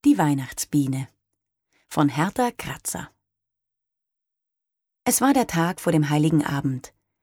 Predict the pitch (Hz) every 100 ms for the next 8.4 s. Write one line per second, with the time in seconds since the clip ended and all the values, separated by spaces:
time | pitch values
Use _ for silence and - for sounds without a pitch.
0 | _ _ _ - 143 - 165 180 208 202
1 | 185 - 220 - 220 254 285 240 - 190
2 | - 175 160 160 185 208 - - - 180
3 | 196 - - 240 247 208 - - 180 208
4 | - 165 156 151 143 156 147 - - -
5 | 160 156 156 175 - 165 156 156 160 160
6 | 160 151 143 - 160 147 143 160 175 190
7 | 175 151 156 147 160 139 180 170 - 147
8 | 139 - 143